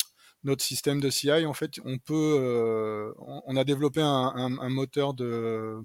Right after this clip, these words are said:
pour gérer des queues de, des queues de travail, en fait, de, de job. Et, et en fait, euh, on peut réserver aussi une machine. C-, ça a été, euh, conçu pour pouvoir faire du travail manuel et du travail automatique.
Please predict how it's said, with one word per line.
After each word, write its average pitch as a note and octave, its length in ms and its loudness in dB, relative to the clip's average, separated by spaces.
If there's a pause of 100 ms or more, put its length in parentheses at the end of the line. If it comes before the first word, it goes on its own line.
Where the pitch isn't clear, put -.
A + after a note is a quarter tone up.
(320)
pour B2+ 160 -4
gérer C3 240 0
des B2 260 -2
queues D3 300 0
de, A2 800 -2
des A#2 180 -8
queues C#3 140 -4
de C3+ 60 -8
travail, B2+ 340 -4
en C#3+ 80 -10
fait, B2+ 200 -14
de, G#2+ 420 -8 (160)
de G#2+ 180 -12
job. C#3+ 260 -6 (840)
Et, A2+ 400 -2
et B2 100 -2
en A#2 80 -2
fait, - 320 -2 (500)
euh, A#2 60 -2 (140)
on A#2+ 140 -6
peut D#3 300 2
réserver C#3+ 580 6
aussi D3+ 360 -2 (100)
une C#3 140 -2
machine. C3+ 480 -2
C-, - 180 -10
ça - 180 0
a - 20 6
été, C3+ 320 2 (160)
euh, G#2+ 400 -2 (180)
conçu D3+ 420 -2
pour C3 200 -4
pouvoir B2+ 300 -2
faire B2+ 140 -2
du B2 100 -4
travail C3+ 260 2
manuel C3+ 340 2
et B2+ 100 2
du A#2 120 -4
travail B2 280 0
automatique. A#2 640 -6